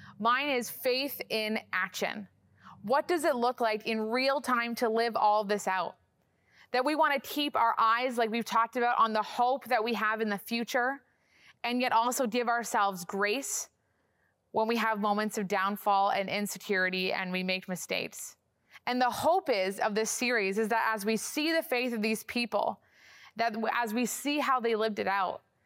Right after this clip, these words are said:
that most importantly, we see the faithfulness and compassion of God.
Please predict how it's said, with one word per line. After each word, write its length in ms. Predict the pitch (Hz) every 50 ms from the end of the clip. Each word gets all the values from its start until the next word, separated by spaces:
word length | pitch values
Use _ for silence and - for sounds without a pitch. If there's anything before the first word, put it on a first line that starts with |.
| _ _ _ _ -
that 160 | 233 240 226
most 320 | 220 226 233 247 226 -
importantly, 580 | 269 233 202 208 220 214 220 214 214 214 214 208
we 140 | 196 202 208
see 180 | - - 220
the 120 | 196 190 180
faithfulness 920 | - - - 196 214 214 - - 220 214 214 214 214 226 208 - - - _ _ _ _ - _ -
and 160 | - 202 196
compassion 640 | - 196 190 - 202 190 190 - - 208 190 190
of 180 | - - 175 170
God. 380 | - 185 - - 71 202 190